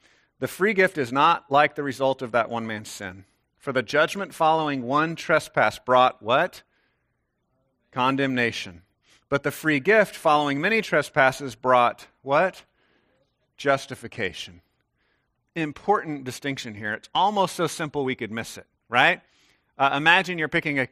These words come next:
a kickball team, right? You're picking players. And you could pick one player, and he will bring to your team death and condemnation. Or you could pick another player, and he would bring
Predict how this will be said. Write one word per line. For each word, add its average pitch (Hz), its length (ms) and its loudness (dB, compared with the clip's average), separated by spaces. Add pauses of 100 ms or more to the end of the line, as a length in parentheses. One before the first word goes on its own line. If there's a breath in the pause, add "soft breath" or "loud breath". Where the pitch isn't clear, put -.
(140)
a 123 60 -8
kickball 110 680 -2
team, 92 380 -12
right? 135 280 2
You're 127 100 -6
picking 147 380 -4 (300)
players. 127 540 2 (440 soft breath)
And 127 400 0 (120)
you 143 120 -4
could 135 140 -12
pick 151 180 -4
one 185 240 0
player, 156 480 2 (240 soft breath)
and 135 160 -2
he 202 180 -2
will 202 120 -2
bring 156 260 0
to 143 120 -10
your 160 200 2
team 123 540 -4 (280)
death 143 400 4
and 131 140 -6
condemnation. 123 760 -2 (380 soft breath)
Or 139 80 -2
you 143 60 0
could 143 120 -6
pick 180 160 0
another 180 360 4
player, 143 420 4
and 143 200 -2
he 170 180 -2
would 180 220 -2
bring 127 460 -2